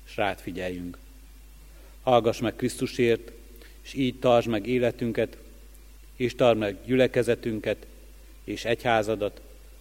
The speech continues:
lehessünk bizonyságtevőid és rád mutató jelekké ebben a világban. Hallgass meg, Atya, Fiú, Szentlélek, Úristen, minket. Amen. Krisztustól tanult imádságunkat együtt mondjuk el.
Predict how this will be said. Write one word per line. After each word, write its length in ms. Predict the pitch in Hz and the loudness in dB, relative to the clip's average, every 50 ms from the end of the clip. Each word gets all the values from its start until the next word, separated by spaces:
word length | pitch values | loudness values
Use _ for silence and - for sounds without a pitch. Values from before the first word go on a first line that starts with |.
| - - - - | -20 -18 -6 0
lehessünk 560 | 123 123 120 117 107 - - 123 104 95 - - | 2 4 4 2 2 -2 -6 -8 -8 -8 -6 -6
bizonyságtevőid 1000 | 113 123 113 123 120 113 - - 123 110 107 95 - 120 110 101 104 104 101 92 | -6 -4 -2 -2 -4 -4 -2 0 0 0 0 0 -2 -4 -4 -2 -4 -4 -4 -6
és 280 | 98 95 87 - - - - | -6 -8 -8 -10 -14 -16 -14
rád 380 | - 113 120 127 120 120 117 | -8 -2 0 2 2 2 2
mutató 420 | 120 120 113 - 120 110 - 120 113 | 0 -4 -4 -6 -6 -6 -4 -2 2
jelekké 520 | 110 110 107 107 101 90 - - 110 101 | 2 2 2 2 0 -4 -6 -8 -6 -6
ebben 200 | 95 90 101 95 | -6 -6 -6 -8
a 60 | 95 | -8
világban. 580 | 90 95 95 98 92 90 90 82 90 87 82 - - - - - - - - - - - - - - - - - - - - - - - - - - - - - - | -8 -6 -6 -6 -6 -6 -6 -8 -10 -12 -12 -14 -18 -20 -20 -20 -20 -20 -20 -20 -20 -20 -20 -20 -20 -20 -20 -20 -20 -20 -20 -20 -20 -20 -20 -20 -20 -20 -20 -12 -4
Hallgass 360 | - 117 113 110 117 110 - | -2 0 0 0 -2 -4 -4
meg, 200 | - 113 107 - | -4 -4 -2 0
Atya, 260 | 110 113 - 120 110 | -2 -2 0 -2 -4
Fiú, 320 | - - 113 110 107 104 101 | -4 -4 -4 -4 -4 -4 -6
Szentlélek, 640 | - - 113 101 95 - 98 98 95 92 - - | -8 -8 -6 -6 -6 -6 -8 -8 -8 -10 -12 -12
Úristen, 380 | 98 92 85 - - - 98 87 | -12 -12 -12 -14 -12 -12 -12 -12
minket. 440 | 87 85 82 - 85 80 - - - - - - - - - - - - - - - - - - - - 98 | -12 -14 -14 -14 -14 -14 -16 -16 -20 -20 -20 -20 -20 -20 -20 -20 -20 -20 -20 -20 -20 -20 -20 -20 -18 -16 -16
Amen. 420 | 95 90 87 92 90 90 85 85 - - - - - - - - - - - - - - - - - - - - - - - - - - - - - - - - - - - - - - - - - - - - - - - - - - - - - - | -14 -14 -12 -12 -12 -12 -14 -16 -18 -20 -20 -20 -20 -20 -20 -20 -20 -20 -20 -20 -20 -20 -20 -20 -20 -20 -20 -20 -20 -20 -20 -20 -20 -20 -20 -20 -20 -20 -20 -20 -20 -20 -20 -20 -20 -20 -20 -20 -20 -20 -20 -20 -20 -20 -20 -20 -20 -20 -20 -20 -20 -10
Krisztustól 500 | - - 135 - - 139 - - 135 117 | -6 -6 -4 -4 -6 -6 -2 0 0 2
tanult 320 | - 131 123 113 113 - - | 4 2 2 2 0 -2 0
imádságunkat 840 | 131 123 117 113 110 - - 123 113 110 107 113 110 107 113 104 - | 0 2 2 2 0 0 0 2 2 2 2 0 -2 -2 -4 -2 -2
együtt 360 | 117 110 101 104 104 - - | -2 -2 -2 -4 -8 -6 -6
mondjuk 340 | 113 107 104 101 95 - - | -6 -6 -6 -6 -6 -4 -2
el. 260 | 104 101 98 98 | -2 -2 -2 -4